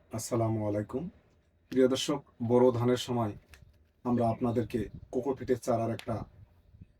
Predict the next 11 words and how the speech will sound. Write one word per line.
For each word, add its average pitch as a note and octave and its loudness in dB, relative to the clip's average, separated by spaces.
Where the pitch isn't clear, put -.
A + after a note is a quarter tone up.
তৈরি B2+ 6
নতুন D#3 2
পদ্ধতি A#2+ 2
দেখাইছিলাম, G#2 -10
যেটা C#3+ 4
অনেকের D#3 4
মন C3 4
কেড়েছিল, A#2 2
আমাদেরকেও C3+ 0
সফলতা A#2 0
দিয়েছিল। G2 -6